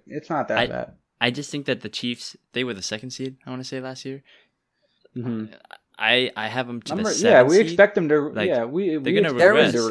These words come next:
Speaker 1: regress.
Speaker 3: giant
Speaker 2: but they're just
Speaker 3: regression.
Speaker 2: not. They're just not gonna be enough where, you know, you can't
Speaker 1: Yeah,
Speaker 2: keep
Speaker 1: five
Speaker 2: Patrick
Speaker 1: spots,
Speaker 2: Mahomes out of the
Speaker 1: four,
Speaker 2: playoffs.
Speaker 1: yeah, four or five
Speaker 2: He's,
Speaker 1: spots is a lot of regression. You know,
Speaker 2: he's literally,
Speaker 1: that's
Speaker 2: like,
Speaker 1: what
Speaker 2: the,
Speaker 1: you guys
Speaker 2: one
Speaker 1: are
Speaker 2: of the
Speaker 1: gonna
Speaker 2: most
Speaker 1: do.
Speaker 2: successful quarterbacks, right?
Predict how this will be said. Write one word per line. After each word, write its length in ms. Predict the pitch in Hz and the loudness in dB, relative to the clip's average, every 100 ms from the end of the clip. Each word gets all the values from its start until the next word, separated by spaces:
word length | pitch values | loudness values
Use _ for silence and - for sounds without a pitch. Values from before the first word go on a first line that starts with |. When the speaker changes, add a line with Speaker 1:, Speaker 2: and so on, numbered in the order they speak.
| 107 | 0
Speaker 1:
regress. 0 | |
Speaker 3:
giant 380 | - 175 175 175 | 4 6 6 2
Speaker 2:
but 80 | 156 | 0
they're 100 | 123 | 0
just 100 | 147 | 2
Speaker 3:
regression. 260 | 147 160 127 | 2 2 0
Speaker 2:
not. 260 | 123 120 - _ _ _ | -2 -2 -6 _ _ _
They're 120 | 123 127 | -4 -4
just 260 | 147 143 | -6 -8
not 140 | 131 127 | -8 -8
gonna 160 | 117 | -12
be 160 | 104 107 | -10 -8
enough 360 | 98 101 101 _ | -8 -10 -12 _
where, 280 | 104 98 92 | -10 -8 -8
you 140 | 90 | -8
know, 220 | 90 85 - _ _ - | -10 -12 -16 _ _ -12
you 160 | 113 | -10
can't 260 | 120 247 151 | -4 -2 0
Speaker 1:
Yeah, 60 | 117 | 0
Speaker 2:
keep 120 | 123 | 4
Speaker 1:
five 220 | 160 240 | 6 6
Speaker 2:
Patrick 140 | - | 4
Speaker 1:
spots, 240 | 196 180 - | 6 6 6
Speaker 2:
Mahomes 40 | |
out 60 | 104 | 0
of 60 | |
the 60 | 95 | -4
Speaker 1:
four, 80 | - | -4
Speaker 2:
playoffs. 380 | 123 85 87 - _ - | -2 -4 -10 -20 _ -14
Speaker 1:
yeah, 320 | 175 175 - - - | -6 -4 -4 -8 -2
four 160 | 175 | 0
or 20 | |
five 260 | 196 208 180 | 4 4 4
Speaker 2:
He's, 80 | 120 | 4
Speaker 1:
spots 320 | 135 143 - | 4 4 2
is 120 | 117 | -6
a 60 | 113 | -4
lot 260 | 107 139 | 2 4
of 80 | 131 | 4
regression. 580 | 117 113 131 - - 156 | 0 0 -2 -2 -12 -10
You 180 | 123 123 | -6 -2
know, 160 | 120 127 | 0 0
Speaker 2:
he's 80 | |
literally, 320 | 135 156 147 131 | -2 -4 -4 -2
Speaker 1:
that's 180 | 131 | 0
Speaker 2:
like, 80 | 170 | 0
Speaker 1:
what 60 | 120 | 0
Speaker 2:
the, 40 | |
Speaker 1:
you 60 | 196 | 6
guys 200 | 202 147 | 8 8
Speaker 2:
one 80 | 135 | 6
Speaker 1:
are 40 | |
Speaker 2:
of 40 | 127 | -2
the 60 | |
Speaker 1:
gonna 80 | 113 | 0
Speaker 2:
most 80 | 123 | -2
Speaker 1:
do. 60 | 147 | -2
Speaker 2:
successful 420 | - 127 120 110 | -4 -8 -6 -10
quarterbacks, 600 | - 120 127 85 82 - | -10 -10 -10 -12 -16 -12
right? 220 | 101 110 | -6 -6